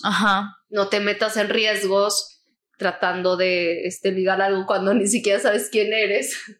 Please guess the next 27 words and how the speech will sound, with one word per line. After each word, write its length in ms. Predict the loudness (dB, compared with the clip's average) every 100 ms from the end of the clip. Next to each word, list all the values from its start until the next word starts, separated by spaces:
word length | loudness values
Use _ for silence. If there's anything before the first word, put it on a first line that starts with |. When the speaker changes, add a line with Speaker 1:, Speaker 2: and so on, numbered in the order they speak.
| _
Speaker 2:
<laughs> 320 | _ _ _
o 160 | -4 -2
qué 200 | -2 -2
quieres. 500 | 0 2 2 0 -2 0
Speaker 1:
Ujú. 240 | 0 0 -4 -6 -14 -4
Speaker 2:
Entonces, 760 | -4 0 2 2 0 -4 -10 -6
eh, 220 | -2 -2 -2
eso 360 | -2 -2 0
es 420 | 0 2 0 -4 -8
una, 360 | -6 -2 -2 -2
una 240 | -4 -4 -2
de 80 |
las 180 | -2 -2
otras, 400 | -4 -2 -4 -4 -8
otros 320 | -6 -6 -4
puntos. 420 | -4 0 0 -2 -6
Y 100 | -6
también 560 | -4 -2 -2 -2 -4 -8 -20 -20 -20 -6
que 100 | -2
si 240 | -2 -4 0
tú 140 | 0
has 120 | 2
tenido 200 | 0 2
experiencias 640 | 0 0 -2 -2 -4 -6 -8
en 80 | -10
estas 220 | -14 -10 -10
aplicaciones, 880 | -10 -6 -4 -2 -2 -4 -6 -8